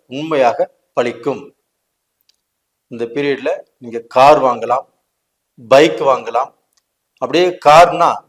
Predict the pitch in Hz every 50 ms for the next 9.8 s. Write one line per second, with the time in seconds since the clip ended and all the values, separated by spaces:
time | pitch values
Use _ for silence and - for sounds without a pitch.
0 | 117 127 147 151 147 - - 170 147 131 123 127 123 117 117 117 131 139 - _
1 | _ _ _ _ _ _ _ _ _ _ 135 147 160 170 160 165 165 151 143 143
2 | - - 135 127 123 117 120 123 135 - - _ _ _ _ _ _ _ _ _
3 | _ _ _ _ _ _ _ _ _ _ _ _ _ _ _ _ _ - 135 160
4 | 175 175 143 - - 175 175 - _ _ _ _ _ _ _ - 143 147 147 151
5 | 156 151 156 143 - 143 151 185 190 220 220 202 202 - 190 202 196 208 196 185
6 | 156 147 143 127 123 113 98 - _ _ _ _ _ _ _ _ _ _ _ _
7 | _ _ _ _ _ _ _ _ _ _ _ _ - 160 185 220 220 - - 240
8 | 226 190 208 214 208 185 160 156 151 139 135 127 107 101 _ _ _ _ _ _
9 | _ _ _ _ _ _ _ _ _ _ _ 151 139 143 139 170